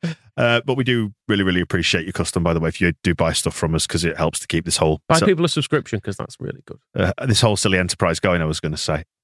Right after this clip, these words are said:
Speaker 1: Anyway, into part one then, and the news, if we could. And we have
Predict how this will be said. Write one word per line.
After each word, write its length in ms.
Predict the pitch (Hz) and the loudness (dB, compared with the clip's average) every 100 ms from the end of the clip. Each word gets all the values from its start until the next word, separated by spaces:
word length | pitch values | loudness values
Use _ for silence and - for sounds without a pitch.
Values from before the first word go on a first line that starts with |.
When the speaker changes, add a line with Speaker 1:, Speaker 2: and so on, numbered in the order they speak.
| _ | _
Speaker 1:
Anyway, 460 | 131 120 101 90 87 _ _ _ - | 2 4 2 2 -2 _ _ _ -6
into 180 | 156 | -4
part 280 | 139 147 131 | -2 -2 0
one 200 | 123 113 | 0 2
then, 220 | 107 104 98 | 2 0 0
and 300 | 110 104 98 - | 0 0 -2 -2
the 80 | 104 | 2
news, 540 | 113 113 101 92 - - | 4 4 4 2 0 -4
if 160 | - - | -4 -2
we 80 | 92 | 0
could. 340 | - 104 - - _ _ _ | 2 0 -2 -10 _ _ _
And 160 | 123 110 | 0 4
we 140 | 123 | 4
have 300 | 120 175 - | 2 0 -2